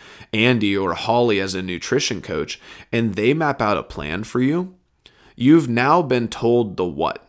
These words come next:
You've now been told the system that you have to follow. Your willpower is no longer saying no to chocolate or should I eat this or should I not eat this.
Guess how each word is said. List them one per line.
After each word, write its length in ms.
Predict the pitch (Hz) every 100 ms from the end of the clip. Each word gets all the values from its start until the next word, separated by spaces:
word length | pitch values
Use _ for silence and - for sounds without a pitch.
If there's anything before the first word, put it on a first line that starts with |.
| -
You've 220 | 107 104
now 260 | 104 117 127
been 280 | 120 123 107
told 420 | - 117 120 92
the 100 | 98
system 600 | - 143 156 - 90 90
that 140 | 82
you 120 | 85
have 220 | 90 92 -
to 80 |
follow. 540 | 87 92 92 57 - - _ _ _ _ _ _ 113
Your 160 | 120
willpower 640 | 107 123 160 - 92 92 90
is 120 | 92
no 180 | 104 113
longer 640 | 107 113 123 107 95 - - - -
saying 500 | - - 117 110 101
no 340 | 98 104 107 104
to 480 | 90 95 92 90 - _ _
chocolate 560 | - 104 101 82 90 -
or 440 | 104 101 92 87 - - -
should 320 | - - 117
I 80 | 107
eat 340 | 98 113 -
this 260 | 110 113 -
or 120 | 92
should 180 | - 107
I 140 | 87
not 260 | 85 113 127
eat 140 | -
this. 240 | 82 76